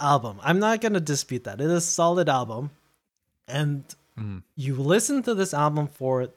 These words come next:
Speaker 1: the hits, right? You listen to this. Here, I'll, I'll
Speaker 2: Mm-hmm.
Speaker 1: list this off. Welcome to the Jungle, Mister Brownstone, Paradise City, My Michelle, Sweet Child of Mine. Those are the songs you go in listening.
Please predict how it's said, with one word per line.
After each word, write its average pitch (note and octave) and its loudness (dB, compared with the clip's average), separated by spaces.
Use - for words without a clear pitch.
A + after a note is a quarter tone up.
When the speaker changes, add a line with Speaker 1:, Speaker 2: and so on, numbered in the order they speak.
Speaker 1:
the A#2 -4
hits, - -8
right? B2 -6
You B2+ -6
listen G#3+ -2
to G3+ -6
this. D#3+ 0
Here, C#3 -2
I'll, B2 0
I'll D#3 6
Speaker 2:
Mm-hmm. E3+ 4
Speaker 1:
list D#3 0
this B2 -6
off. - -14
Welcome G#3+ 4
to B3 -2
the A3 0
Jungle, D3 2
Mister E3+ 2
Brownstone, B2+ 0
Paradise F3+ 2
City, C3 0
My C3 2
Michelle, B2+ 0
Sweet - -4
Child F#2+ -6
of F#2+ -16
Mine. - -18
Those D3 2
are F3 2
the E3 2
songs D3+ 2
you B2+ -4
go B2 -6
in A#2 -8
listening. G#2+ -16